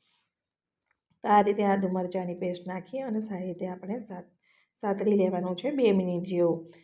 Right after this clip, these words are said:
ત્યાર પછી આપણે એમાં શાકભાજી નાખીશું. તો અહીંયા મેં એક બટેટું છે, એ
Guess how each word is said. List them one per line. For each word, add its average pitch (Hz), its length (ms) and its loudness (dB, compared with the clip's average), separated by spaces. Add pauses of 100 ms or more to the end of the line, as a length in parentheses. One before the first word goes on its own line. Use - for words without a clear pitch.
(140)
ત્યાર 240 220 4
પછી 240 240 2
આપણે 202 240 2
એમાં 196 180 4
શાકભાજી 196 600 -2
નાખીશું. 180 500 -4
તો 226 80 0
અહીંયા 233 260 4
મેં 220 160 2
એક 220 120 2 (200)
બટેટું 190 440 0
છે, 214 140 -4
એ 190 180 2